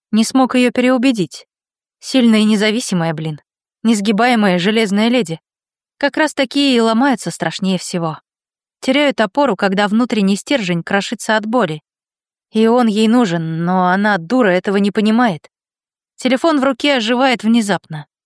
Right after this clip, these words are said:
Сердце останавливается на миг. Заводится с пробуксовкой. Сашка. Что ж, он выполнил почти все, что обещал дочери. Почти. Осталось немного. Дело он доведет до конца.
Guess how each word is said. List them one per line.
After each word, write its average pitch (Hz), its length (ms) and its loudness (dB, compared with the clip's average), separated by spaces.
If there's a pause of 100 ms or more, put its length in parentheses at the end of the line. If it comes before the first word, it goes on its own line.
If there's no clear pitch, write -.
(300)
Сердце - 380 -2
останавливается 240 800 0
на 226 140 2
миг. 233 320 0 (460)
Заводится 233 600 0
с - 80 -4
пробуксовкой. 226 840 -4 (540)
Сашка. - 500 -6 (540)
Что 175 280 -4
ж, - 160 -6
он 247 160 2
выполнил 226 480 2
почти 202 340 -4
все, 269 240 -2
что 262 200 -2
обещал 226 420 0
дочери. 170 460 -2 (540)
Почти. - 460 -6 (460)
Осталось 285 460 0
немного. 202 500 -2 (760)
Дело 277 360 0
он 269 180 2
доведет 254 400 -2
до 247 120 -2
конца. 247 540 -4